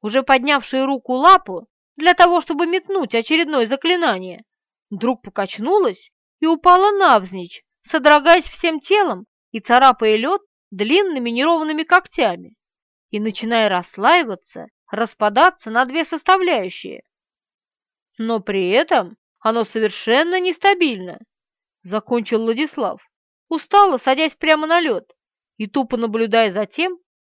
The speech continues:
как бесследно исчезает кровавый символ вместе с потемневшим, будто бы оплавившимся ножом, который попросту истаял,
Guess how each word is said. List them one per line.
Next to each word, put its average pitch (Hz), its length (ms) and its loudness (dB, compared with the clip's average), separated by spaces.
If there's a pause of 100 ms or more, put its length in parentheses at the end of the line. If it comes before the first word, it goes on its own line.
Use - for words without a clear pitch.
как 277 200 0
бесследно 302 720 -2
исчезает 285 460 0
кровавый 294 540 4 (100)
символ 311 440 -4 (280)
вместе 240 400 -6
с - 60 -20
потемневшим, 208 920 -8 (280)
будто 294 300 -2
бы 247 120 4
оплавившимся 311 840 0
ножом, 302 540 -2 (300)
который 226 400 0
попросту 285 600 0
истаял, 311 720 2